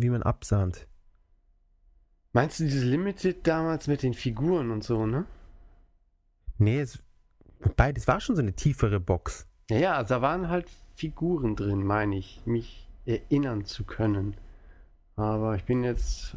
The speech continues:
Speaker 2: unter dem Suchbegriff Herr der Ringe Limited jetzt auf Seite drei der Suchergebnisse.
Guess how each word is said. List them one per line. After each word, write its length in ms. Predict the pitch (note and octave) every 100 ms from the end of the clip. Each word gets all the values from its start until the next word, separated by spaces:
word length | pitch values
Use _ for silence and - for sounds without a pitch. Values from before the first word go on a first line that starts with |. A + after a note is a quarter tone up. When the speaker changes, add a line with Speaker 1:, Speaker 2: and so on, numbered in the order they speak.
| -
Speaker 2:
unter 200 | A2+ A2+
dem 140 | A#2
Suchbegriff 640 | G#2 D#3 - G#2+ G#2+ A#2+
Herr 140 | C3 B2+
der 120 | A#2+
Ringe 180 | B2 A2+
Limited 640 | A2 E3+ - - A2 C3+
jetzt 180 | A2 -
auf 160 | G#2+
Seite 380 | - A2 A#2 - - - -
drei 380 | G#2+ G#2 A#2 E3
der 160 | D3+ A2
Suchergebnisse. 1000 | A#2 A#2 A2+ A2 A#2 - C3 - D3+